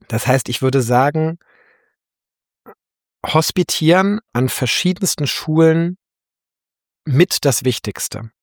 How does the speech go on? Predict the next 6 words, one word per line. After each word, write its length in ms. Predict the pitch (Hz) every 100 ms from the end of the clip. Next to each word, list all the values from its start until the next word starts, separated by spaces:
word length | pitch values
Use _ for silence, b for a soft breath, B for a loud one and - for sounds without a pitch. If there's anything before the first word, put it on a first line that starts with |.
| _ b b b b b b _ _ _ _ _ _ _ _ _ _ _ _ _ _ _ _ _
Für 300 | - - 127
uns 520 | - 151 220 262 -
war 380 | 156 160 165 165 - _ _ _ _ _ _ _ _ _ _ _ _
in 160 | 143 131
dem 240 | 139 147
Fall 420 | - - 131 123